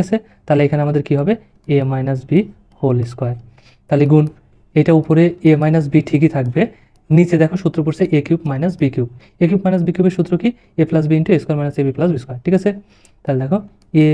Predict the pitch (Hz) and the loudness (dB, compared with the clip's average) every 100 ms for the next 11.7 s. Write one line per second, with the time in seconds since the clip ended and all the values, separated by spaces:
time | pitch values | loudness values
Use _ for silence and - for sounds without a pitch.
0 | 156 147 139 139 135 135 147 214 - _ | 0 -2 -2 -2 -4 0 0 0 -4 _
1 | _ 143 131 135 226 - _ _ _ _ | _ -6 -4 -2 -2 -4 _ _ _ _
2 | - 135 131 - 147 135 127 139 151 - | -2 0 0 -4 -4 -4 -4 -4 -6 -4
3 | 143 131 143 220 - - 131 151 - - | -2 0 0 -2 -4 -12 -4 -4 -4 -12
4 | _ _ _ _ - 139 123 - 120 - | _ _ _ _ -2 -2 -2 -4 -6 -8
5 | - _ _ _ _ _ _ _ _ _ | -20 _ _ _ _ _ _ _ _ _
6 | - 160 160 160 _ _ _ _ - 139 | -2 0 0 -4 _ _ _ _ -10 -8
7 | - 135 - _ _ 156 151 208 156 143 | -8 -14 -16 _ _ 0 2 2 2 0
8 | 131 151 151 151 165 151 156 202 220 165 | 0 2 2 2 2 2 2 0 0 -4
9 | 143 143 143 143 139 139 - 143 139 151 | 0 0 2 2 0 0 0 0 0 0
10 | 151 135 143 139 135 135 127 123 120 - | 0 -2 -2 -2 -2 -2 -2 -2 -6 -8
11 | _ - 147 151 143 143 143 | _ -8 -4 -2 -2 -2 -2